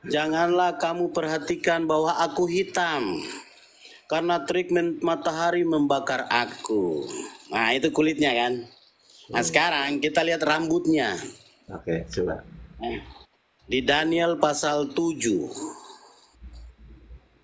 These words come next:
Speaker 1: Di kitab Daniel. Pasal
Speaker 2: Silakan.
Speaker 1: tujuh ayat sembilan dan ayat sepuluh itu. Ayat sembilan, ya.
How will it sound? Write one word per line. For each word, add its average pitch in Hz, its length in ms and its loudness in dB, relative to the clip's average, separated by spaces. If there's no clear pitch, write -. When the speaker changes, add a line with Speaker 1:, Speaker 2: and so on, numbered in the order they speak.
Speaker 1:
Di 104 140 -4
kitab 120 440 -2
Daniel. 131 680 0
Pasal 123 400 4
Speaker 2:
Silakan. - 40 -8
Speaker 1:
tujuh 151 280 -2
ayat 127 280 2
sembilan 147 680 2
dan 117 160 2
ayat 113 240 2
sepuluh 143 500 2
itu. 113 300 -2
Ayat 117 180 0
sembilan, 135 440 2
ya. 113 160 0